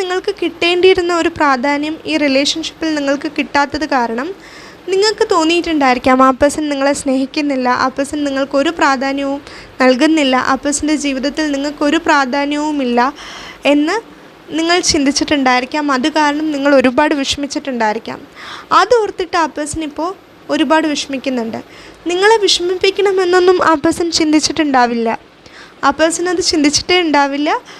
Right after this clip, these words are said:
ആ പേഴ്സൺ അങ്ങനെ വിചാരിച്ചിട്ട് പോലും ഉണ്ടാവില്ല. പക്ഷേ എന്തുകൊണ്ടോ ആ പേഴ്സണ്, ആ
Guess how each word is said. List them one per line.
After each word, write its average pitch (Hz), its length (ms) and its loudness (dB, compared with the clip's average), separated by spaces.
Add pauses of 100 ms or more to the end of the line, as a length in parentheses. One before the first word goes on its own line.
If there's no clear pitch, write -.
(200)
ആ 269 100 0
പേഴ്സൺ 320 260 -4
അങ്ങനെ 370 240 0
വിചാരിച്ചിട്ട് 294 640 2
പോലും 330 240 2
ഉണ്ടാവില്ല. 240 480 2
പക്ഷേ 285 280 0 (880)
എന്തുകൊണ്ടോ 392 540 4 (200)
ആ 302 40 -2 (140)
പേഴ്സണ്, 349 400 -8 (640)
ആ - 20 6